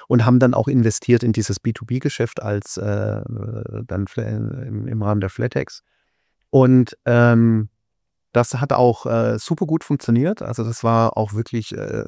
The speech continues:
sehr, sehr spannend. Ähm, und dann kam aber immer mehr das Wertpapiergeschäft, kam dann immer mehr in den, in den, in den Vordergrund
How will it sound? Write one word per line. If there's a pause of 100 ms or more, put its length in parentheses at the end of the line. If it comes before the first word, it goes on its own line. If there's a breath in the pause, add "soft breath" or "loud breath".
(100)
sehr,
sehr
spannend. (540 loud breath)
Ähm, (680)
und
dann
kam
aber
immer
mehr
das
Wertpapiergeschäft,
kam
dann
immer
mehr
in
den,
in
den,
in
den
Vordergrund